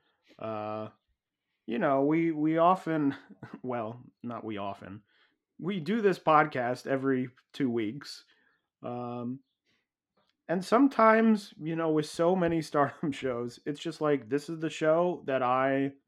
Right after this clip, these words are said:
have run out of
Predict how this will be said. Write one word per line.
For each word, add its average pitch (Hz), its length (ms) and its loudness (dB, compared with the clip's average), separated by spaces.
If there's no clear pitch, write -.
have 127 260 -2
run 139 360 4
out 131 260 4
of 127 400 -2